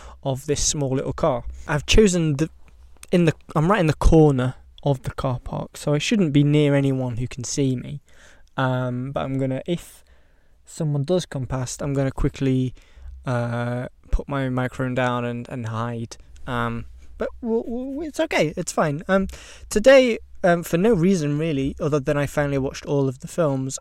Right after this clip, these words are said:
um, we're gonna do a Pixar tier list. Um, I've got, I've finally been able to watch all Pixar feature film releases. Um, so that's what we're gonna do today. We're gonna go through all of the feature films and put them into a tier list.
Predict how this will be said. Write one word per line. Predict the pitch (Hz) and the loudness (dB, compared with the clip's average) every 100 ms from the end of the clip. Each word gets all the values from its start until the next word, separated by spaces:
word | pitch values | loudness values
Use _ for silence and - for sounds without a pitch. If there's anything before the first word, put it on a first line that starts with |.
| 165 | -2
um, | 151 151 | -2 -2
we're | 156 | -2
gonna | 190 196 | -2 0
do | 196 180 | 0 -2
a | |
Pixar | - 185 - - 160 143 | 0 -2 -2 -6 -4 -4
tier | - 190 156 | -8 -6 -4
list. | 127 - - - - - - - - - - | -6 -10 -14 -16 -20 -20 -20 -20 -20 -20 -6
Um, | 139 135 131 135 - | -4 -2 -4 -6 -8
I've | 147 127 | -10 -4
got, | 147 143 | -2 0
I've | 143 | -4
finally | - - 185 190 160 147 | -6 0 2 2 2 0
been | 135 139 | 0 -2
able | 139 135 | -2 -4
to | 135 | -6
watch | 135 - | -8 -4
all | 151 147 143 | 0 2 0
Pixar | 131 - - 147 135 | -2 -4 -4 -4 -4
feature | - 143 - | -4 -8 -8
film | - 127 | -10 -8
releases. | 127 139 151 220 220 - - - | -6 -4 -4 -6 -8 -12 -16 -12
Um, | 139 135 135 | -8 -6 -6
so | 143 | -6
that's | 156 - | -6 -6
what | - | -4
we're | 147 | -2
gonna | 147 143 | -2 -2
do | 139 | -4
today. | - 143 147 | -2 -2 -2
We're | 139 | -2
gonna | 135 | -6
go | 127 | -8
through | 120 - 156 | -10 -8 2
all | 196 190 | 6 6
of | 185 | 4
the | - 180 170 | 0 -2 -2
feature | - 147 - | -4 -6 -6
films | - 202 196 190 180 - | 2 4 4 0 -4 -8
and | 160 143 143 139 139 - - | -8 -8 -6 -8 -10 -12 -12
put | 185 | -8
them | 147 | -6
into | 139 143 | -6 -6
a | 135 | -6
tier | - 151 156 | 0 2 4
list. | 170 - - | 2 0 -8